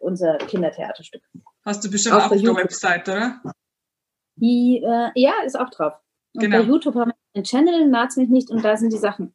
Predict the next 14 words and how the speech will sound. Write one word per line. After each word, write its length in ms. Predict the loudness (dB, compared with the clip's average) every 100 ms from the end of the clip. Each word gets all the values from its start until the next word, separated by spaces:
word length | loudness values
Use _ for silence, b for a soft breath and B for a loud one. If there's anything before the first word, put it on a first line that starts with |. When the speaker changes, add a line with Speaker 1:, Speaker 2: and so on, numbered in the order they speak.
| -6
Speaker 1:
auch 240 | -2 -2
drinne. 340 | -2 -4 -4 -8 b b b
Und 100 | -6
das 80 | -4
Speaker 2:
Genau. 60 | 2
Speaker 1:
Kinderbuch 420 | 4 4 2 0
entsteht 380 | 0 2 2 2
ja 160 | 0
über 240 | 0 0 0
den, 280 | 0 -4 -6
das 160 | -8 -4
Synonym 480 | -2 2 4 4 2
Thomas 340 | 0 0 0
Schrottmacher. 640 | -4 -4 0 0 2 0